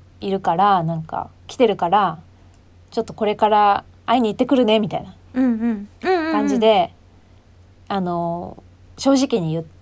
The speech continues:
Speaker 1: たら、
Speaker 2: うん。
Speaker 1: あの、その彼氏は、
Speaker 2: うん。
Speaker 1: まあ、「嫌だけど、分かったよ」
Speaker 2: うん。
Speaker 1: みたいな
Speaker 2: はい。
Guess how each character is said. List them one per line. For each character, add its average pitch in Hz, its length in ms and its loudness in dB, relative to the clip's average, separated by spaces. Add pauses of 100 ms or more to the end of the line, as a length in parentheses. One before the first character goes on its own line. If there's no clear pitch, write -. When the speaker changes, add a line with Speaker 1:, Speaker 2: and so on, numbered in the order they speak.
(140)
Speaker 1:
た 220 100 6
ら、 302 380 2 (100)
Speaker 2:
う 269 80 0
ん。 233 240 0 (760)
Speaker 1:
あ 196 200 -2
の、 175 680 -8 (500)
そ - 120 -10
の 190 80 -4
彼 220 240 2
氏 175 180 -8
は、 233 440 0
Speaker 2:
う 240 60 -2
ん。 214 220 -4 (520)
Speaker 1:
ま 170 260 -6
あ、 - 40 -18 (1200)
「嫌 208 300 2
だ 233 140 4
け 185 160 -4
ど、 180 320 -4
分 196 160 -12
か 220 140 4
っ 226 160 0
た 190 80 -2
よ」 160 100 -6
Speaker 2:
う - 20 -8
ん。 151 40 -10
Speaker 1:
み 156 100 -12
た 170 60 -14
い 165 100 -16 (480)
な 247 80 -4
Speaker 2:
は 202 60 -4
い。 190 80 -14